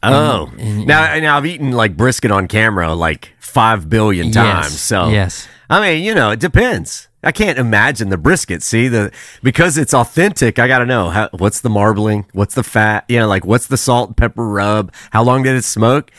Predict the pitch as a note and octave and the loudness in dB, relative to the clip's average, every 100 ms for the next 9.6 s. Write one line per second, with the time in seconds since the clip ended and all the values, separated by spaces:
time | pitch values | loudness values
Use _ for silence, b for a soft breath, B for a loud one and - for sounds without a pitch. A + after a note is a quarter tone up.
0 | B B A#2 E3+ G#3 G3 - F#3 C3 F2 | B B 2 2 2 -2 0 0 0 -2
1 | G#2+ D3+ F#3+ C#3+ B2 F#3+ F#3 A2 B2 A#2 | -2 0 0 2 2 2 2 0 0 2
2 | A2+ A2+ - - A#2+ G#2+ A2 A2 A#2 B2 | 0 -2 -4 -2 0 2 2 2 2 0
3 | - A2+ A2 C3 F3+ F#3+ E3 C3+ A#2+ - | 0 2 4 4 4 2 2 2 0 0
4 | C#3 A#2+ - F#3+ G3 D3 - E3 C3 - | 0 0 0 0 0 2 2 2 0 0
5 | D3 B2 G2+ G2+ F#2 G2+ A#2+ A2+ F2 E2+ | -2 0 0 -2 -2 2 2 2 0 -4
6 | - - - A#2 F#2+ E2 D#2+ B2+ - B2+ | -8 -12 -6 -4 -2 -4 -2 -2 2 2
7 | A2+ A2 G#2 G2 F2 - G#2+ G#2+ - A2+ | 2 2 2 0 -2 -6 -4 -4 0 0
8 | F2 G3+ D#3+ C#3+ A#2 - - G2+ F#2 D#3 | 0 -2 0 0 2 0 0 -2 0 0
9 | C3+ A#2+ G2 E2 - - | 2 2 2 -2 -6 -14